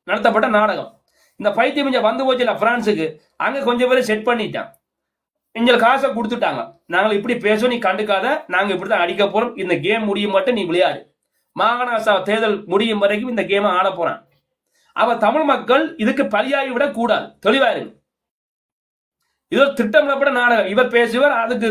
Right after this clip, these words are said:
இதுக்கு ரிப்ளை பண்ணும். அப்ப அதுக்கு போய் மக்களை வேடிக்கை பார்த்துட்டு இந்த அனுராவுடைய வாண்டவாளங்கள், இந்த, ஏ, எங்கள் தமிழ் தேசிய இதோடைய அந்த, இந்த இலங்கை தமிழர்களுடைய கட்சியினுடைய விடயங்கள், சைக்கிள் கட்சியினுடைய விடயம் எல்லாத்தையும் நீர்த்து போக செய்கிற வகையிலான ஒரு நடவடிக்கை.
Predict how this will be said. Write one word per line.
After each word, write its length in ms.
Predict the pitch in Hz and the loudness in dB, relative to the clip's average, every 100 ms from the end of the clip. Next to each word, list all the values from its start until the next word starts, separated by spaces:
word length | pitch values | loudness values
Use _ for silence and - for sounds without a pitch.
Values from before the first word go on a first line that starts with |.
| 208 | 0
இதுக்கு 200 | 220 220 | 0 0
ரிப்ளை 280 | 214 240 226 | 0 0 2
பண்ணும். 260 | 233 339 - - _ | 2 0 -4 -14 _
அப்ப 160 | 214 214 | 0 2
அதுக்கு 280 | 220 247 262 | 0 0 2
போய் 180 | 269 220 | 2 2
மக்களை 200 | 220 247 | 0 0
வேடிக்கை 380 | 202 262 - 233 | 2 0 2 0
பார்த்துட்டு 380 | 208 202 202 339 349 - _ | 2 0 0 0 0 -6 _
இந்த 140 | - 202 | -4 -2
அனுராவுடைய 560 | 175 262 262 254 247 220 | 0 2 2 2 2 2
வாண்டவாளங்கள், 680 | 196 220 226 202 185 175 196 - _ | 2 0 2 0 0 -2 -2 -6 _
இந்த, 160 | - 180 170 | -6 -2 0
ஏ, 80 | 190 180 | 0 2
எங்கள் 280 | 180 208 208 | 2 0 0
தமிழ் 240 | 233 269 | -4 0
தேசிய 380 | 247 220 226 220 214 - | -2 0 0 0 -2 -4
இதோடைய 320 | 190 202 196 | 0 2 2
அந்த, 160 | 180 175 160 | 2 -2 -2
இந்த 160 | 156 151 147 - _ _ | 0 0 -2 -10 _ _
இலங்கை 320 | 190 247 240 | -4 -2 -2
தமிழர்களுடைய 460 | 240 226 208 196 185 | -2 0 0 0 0
கட்சியினுடைய 440 | 185 196 190 175 | 0 0 0 2
விடயங்கள், 420 | 165 165 160 160 208 - _ _ | 0 -2 -2 -2 -6 -14 _ _
சைக்கிள் 300 | 214 269 269 | -4 -4 -2
கட்சியினுடைய 300 | 233 226 208 | -4 0 -2
விடயம் 240 | 196 208 208 | 0 0 0
எல்லாத்தையும் 320 | 190 302 202 | -2 -2 0
நீர்த்து 280 | 269 320 320 | -2 0 -2
போக 160 | 254 240 | 0 -2
செய்கிற 240 | 233 214 202 | 0 0 0
வகையிலான 500 | 233 220 196 180 214 | 0 -2 0 0 -2
ஒரு 120 | 262 | -2
நடவடிக்கை. 460 | 214 226 226 214 151 | 0 -2 -4 -10 -14